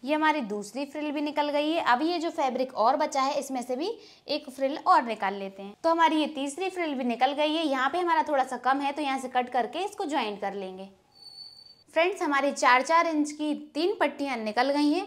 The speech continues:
फ्रिल की। तो ये लगाना है हमको स्लीव्स में, वो भी डबल। आधी हमारी यहाँ पर लगेगी और आधी हमें इसके ऊपर लगाना है। तो हमारी स्लीव्स का पूरा काम कंप्लीट हो गया है। बस एक चीज़ और बची है कि ये जो हमारी किनारी है, इसको हमें कटिंग करके हटाना है।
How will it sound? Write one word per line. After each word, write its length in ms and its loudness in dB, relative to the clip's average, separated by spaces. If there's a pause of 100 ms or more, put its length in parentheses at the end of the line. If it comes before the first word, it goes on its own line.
फ्रिल 260 -4
की। 200 -10 (360)
तो 40 -2
ये 180 0
लगाना 320 0
है 120 -2
हमको 180 -2
स्लीव्स 360 -6
में, 100 2
वो 220 0
भी 160 -2
डबल। 340 -2 (260)
आधी 240 2
हमारी 300 2
यहाँ 300 -4
पर 80 2
लगेगी 440 0 (300)
और 140 2
आधी 240 4
हमें 240 0
इसके 280 -8 (120)
ऊपर 260 2
लगाना 420 -2
है। 220 -6 (420)
तो 60 0
हमारी 200 4
स्लीव्स 320 -2
का 100 2
पूरा 260 2
काम 240 2
कंप्लीट 460 0
हो 100 4
गया 220 6
है। 100 6
बस 220 -2
एक 220 -2
चीज़ 160 2
और 60 6
बची 260 2
है 100 0
कि 120 0
ये 180 2
जो 100 4
हमारी 240 4
किनारी 400 2
है, 140 4
इसको 180 0
हमें 140 2
कटिंग 260 -2
करके 200 -2
हटाना 380 -2
है। 180 0